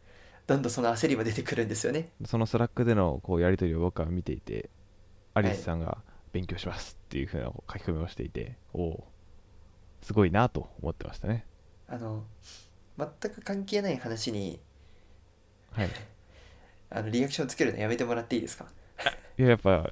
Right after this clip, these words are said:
Speaker 2: 頑張ってるの見ると、こう、ちょっとなんかこう、煽りを入れたくなるじゃないですか。
Speaker 1: <laughs>
Speaker 2: 「やってんだ、やってんだ」
Speaker 1: 新入生のコメントに対して煽ってたじゃないですか。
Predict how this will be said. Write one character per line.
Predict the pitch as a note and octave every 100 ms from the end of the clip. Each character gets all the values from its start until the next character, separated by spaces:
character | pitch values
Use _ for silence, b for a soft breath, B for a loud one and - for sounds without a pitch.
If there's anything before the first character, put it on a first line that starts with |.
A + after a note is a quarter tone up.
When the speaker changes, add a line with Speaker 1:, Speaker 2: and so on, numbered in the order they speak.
| -
Speaker 2:
頑 | - A2 C#3+
張 | D#3
っ |
て | - A#2
る | F#2+
の |
見 | F#2+
る | F2
と、 | -
こ | - F2+
う、 |
ち | - A2+
ょ |
っ | G#2
と | - E2
な | F2+
ん | F2+
か | -
こ | - F2+
う、 | G2+
煽 | G#2 A2
り |
を | F#2+
入 |
れ | F#2
た | F#2
く | F2+
な | E2+
る | E2
じ |
ゃ | C2+
な |
い | -
で | -
す | -
か。 | -
Speaker 1:
<laughs> | - - - -
Speaker 2:
「や | F#2
っ |
て | - A2+
ん |
だ、 | G#2
や |
っ | -
て | A#2 A2+
ん |
だ」 | A#2
Speaker 1:
新 |
入 |
生 | F#3 F#3
の | A#3 B2+ -
コ | C3
メ | C#3+
ン | D3+
ト |
に | D3+
対 | D#3+ D#3+
し |
て | -
煽 | A2 B2
っ | -
て | G#2+
た | G2
じ | -
ゃ |
な | -
い |
で |
す |
か。 | -